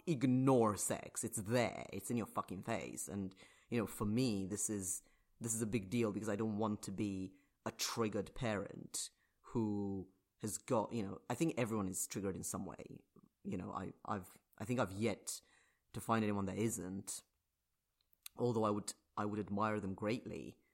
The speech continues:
if they got to a place of, of being secure within themselves, because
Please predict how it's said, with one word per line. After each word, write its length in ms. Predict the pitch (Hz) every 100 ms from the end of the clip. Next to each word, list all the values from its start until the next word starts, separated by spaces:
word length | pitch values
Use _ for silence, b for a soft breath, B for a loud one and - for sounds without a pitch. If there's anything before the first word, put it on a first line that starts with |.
| b
if 120 | 104
they 100 | 110
got 220 | 95 - -
to 80 |
a 40 | 95
place 380 | - 98 90 101
of, 120 | 85 - -
of 240 | 92 -
being 360 | 110 101 92 90
secure 400 | - - 120 98
within 260 | 98 113
themselves, 500 | 101 - - - -
because 380 | 110 104 90